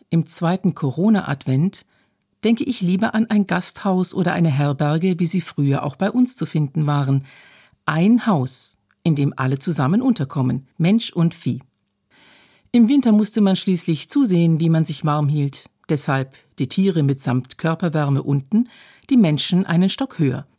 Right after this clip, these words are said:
aber alle unter einem Dach. Warum nicht auch so bei Maria und Josef in der Herberge?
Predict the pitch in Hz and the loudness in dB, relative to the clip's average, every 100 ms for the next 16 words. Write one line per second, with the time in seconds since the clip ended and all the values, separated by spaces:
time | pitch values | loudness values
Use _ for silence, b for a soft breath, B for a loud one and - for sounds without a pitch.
0 | _ 139 131 - 117 135 147 180 147 180 | _ -2 0 0 -2 -2 -2 -2 0 2
1 | 233 202 - _ _ _ b b b b | 2 0 -6 _ _ _ b b b b
2 | b b b b _ 185 190 262 294 330 | b b b b _ 0 2 4 4 2
3 | - - 160 - 160 180 180 196 180 151 | -4 -4 -2 0 0 0 2 2 2 2
4 | 139 - 226 262 262 175 147 - 160 151 | 0 0 0 2 0 2 -2 -2 -2 0
5 | 147 139 127 131 139 | 0 0 -2 -2 -4